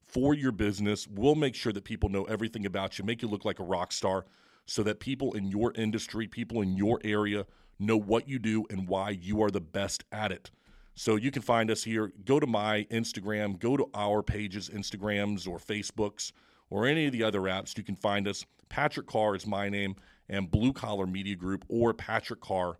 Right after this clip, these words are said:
dot com. I am sure that Hoff will put some of the links right here at the bottom so you can find us. And, uh, make sure you get in touch with us. We will create that content that distinguishes you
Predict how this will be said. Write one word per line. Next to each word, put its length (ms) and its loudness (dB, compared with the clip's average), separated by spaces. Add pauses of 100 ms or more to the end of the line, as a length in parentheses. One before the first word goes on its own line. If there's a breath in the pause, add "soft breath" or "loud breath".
(340)
dot 300 0
com. 400 2 (300 soft breath)
I 160 2
am 100 2
sure 380 2
that 120 -2
Hoff 240 2
will 60 -4
put 200 -6
some 400 2
of 100 -6
the 60 -8
links 360 -4
right 220 -2
here 140 -6
at 60 -4
the 60 -6
bottom 300 0
so 160 -8
you 60 -8
can 100 -8
find 320 -2
us. 220 -4 (440 soft breath)
And, 360 0
uh, 200 4
make 180 2
sure 160 -2
you 60 -2
get 80 0
in 80 -2
touch 240 -4
with 80 -2
us. 120 -6
We 160 -6
will 220 2
create 380 -4
that 180 -4
content 540 -4 (340 soft breath)
that 100 -6
distinguishes 600 -4
you 180 -6